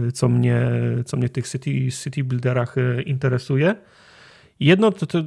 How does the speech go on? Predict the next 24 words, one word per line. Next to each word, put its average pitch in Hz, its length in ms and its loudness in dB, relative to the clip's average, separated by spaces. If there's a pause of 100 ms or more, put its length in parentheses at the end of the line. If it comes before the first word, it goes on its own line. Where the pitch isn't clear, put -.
(220)
to, 156 120 -4
czym, 139 540 0
co 139 100 0
na 135 120 4
pewno 139 320 4
do 120 140 2
mnie, 123 160 4
do, 123 180 -2
do 127 140 2
mnie 123 160 2
doszło, 120 400 2
jak, 120 200 0
jak 131 140 -2
grałem, 147 360 0
że 135 320 -2 (840)
mimo 190 260 6
iż - 140 2
ma 151 100 6
tak 135 300 2
bardzo 151 320 2
ciekawą 139 640 2
oprawę 131 680 2
graficzną 127 520 -2
koncepcyjnie, 135 880 2